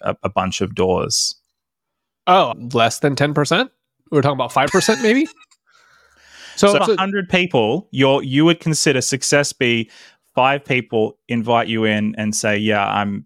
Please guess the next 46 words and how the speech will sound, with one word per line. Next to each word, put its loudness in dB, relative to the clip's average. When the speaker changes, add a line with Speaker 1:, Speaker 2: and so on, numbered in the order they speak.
Speaker 1:
you -4
know, -2
prepared -4
to -2
buy -2
a -4
book -4
or 2
to -2
have -4
a -16
conversation -4
or -4
to -8
do 0
a -2
Bible -4
study." -8
Speaker 2:
I 2
would 0
say -2
between 0
five -2
and -2
ten -4
percent -2
is -2
reasonable 2
to -6
shoot -4
for. -8
And 4
even 4
that 2
is 2
hard. 0
If -6
you're 4
Speaker 1:
Yeah. -2
Speaker 2:
not, -2
if -10
you 4
don't 2
have -2
communicative 0
skills, -2